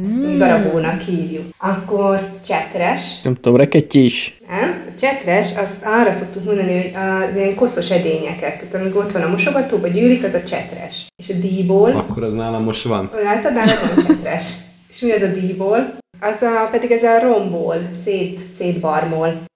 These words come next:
Speaker 1: Az a díjbolás.
Speaker 4: Dímból?
Speaker 1: Díjból. Díjból.
Speaker 2: Díjból.
Speaker 1: Nincsen bennem
Speaker 2: Sose
Speaker 1: mögöttű.
Speaker 2: hallottam.
Speaker 1: Díjból, igen, ne díjboljál. És, ö, virigyköl.
Speaker 4: Bütyköl.
Speaker 1: Nem, virigyköl, vagy virigykel.
Speaker 2: Az lehet, hogy a madár, amikor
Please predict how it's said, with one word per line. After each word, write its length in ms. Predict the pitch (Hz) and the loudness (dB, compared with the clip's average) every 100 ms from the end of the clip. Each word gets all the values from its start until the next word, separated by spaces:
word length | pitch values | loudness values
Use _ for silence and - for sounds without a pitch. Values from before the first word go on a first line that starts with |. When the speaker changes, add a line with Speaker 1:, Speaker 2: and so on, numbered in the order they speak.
| - | -14
Speaker 1:
Az 80 | 185 | -8
a 40 | |
díjbolás. 640 | 180 180 175 170 143 113 95 | -4 -2 -4 -6 -6 -8 0
Speaker 4:
Dímból? 680 | 113 110 107 113 117 95 | 2 4 4 4 4 2
Speaker 1:
Díjból. 640 | 160 269 233 185 190 190 185 180 - - | 0 0 0 0 0 0 -2 -4 -12 -10
Díjból. 300 | 247 240 208 180 180 | -8 -6 -4 -2 0
Speaker 2:
Díjból. 220 | 180 175 | 2 2
Speaker 1:
Nincsen 420 | - 170 170 170 | 2 0 -2 -4
bennem 380 | 170 175 180 175 | -4 -2 0 0
Speaker 2:
Sose 120 | 185 180 175 | 0 0 0
Speaker 1:
mögöttű. 60 | 175 151 | 0 0
Speaker 2:
hallottam. 640 | - 175 180 180 185 202 202 | 0 0 0 -2 -4 -6 -10
Speaker 1:
Díjból, 580 | 208 185 175 175 165 175 190 | -8 -2 0 0 0 -2 -2
igen, 440 | 160 151 180 180 175 | -2 -2 -2 -4 -2
ne 120 | 180 | -2
díjboljál. 680 | 175 165 175 165 160 156 185 180 - - | -2 -2 -4 -4 -4 -6 -8 -10 -14 -6
És, 480 | 196 196 196 196 | -2 0 0 -2
ö, 420 | 208 196 196 190 180 | 0 4 4 2 -2
virigyköl. 680 | 208 214 202 - - 196 - | 0 0 0 -6 -6 -2 4
Speaker 4:
Bütyköl. 500 | 131 135 117 98 - - 214 | 4 4 2 -2 -4 -6 -2
Speaker 1:
Nem, 200 | 190 180 | 0 0
virigyköl, 680 | 247 294 170 - 190 175 170 | 0 0 -4 -6 -4 -4 -4
vagy 160 | 190 | -6
virigykel. 520 | 208 226 196 214 190 - | -4 -4 -4 -6 -6 -2
Speaker 2:
Az 60 | 240 | 2
lehet, 200 | 240 226 | 2 2
hogy 120 | 202 | 0
a 60 | 202 | 2
madár, 380 | 220 180 160 | 2 4 4
amikor 480 | 170 185 - 170 190 | 2 -2 0 0 -2